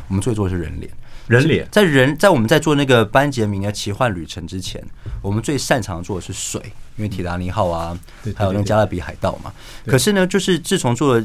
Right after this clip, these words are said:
Speaker 1: 这个，这个，呃，就 Benjamin Button 之后呢，我们就开始是以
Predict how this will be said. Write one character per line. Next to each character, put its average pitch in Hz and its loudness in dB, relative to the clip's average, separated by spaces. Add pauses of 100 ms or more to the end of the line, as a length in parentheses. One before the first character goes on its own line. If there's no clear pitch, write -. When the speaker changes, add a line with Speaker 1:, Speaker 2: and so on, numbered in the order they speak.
Speaker 1:
这 - -6
个， 110 0
这 107 -6
个， 107 0
呃， 92 -6
就 110 -2
Benjamin 107 -2
Button 104 0
之 80 -8
后 92 -4
呢， 82 -6
我 80 -6
们 85 -6
就 87 -10
开 104 -4
始 85 -8
是 90 -8
以 80 -10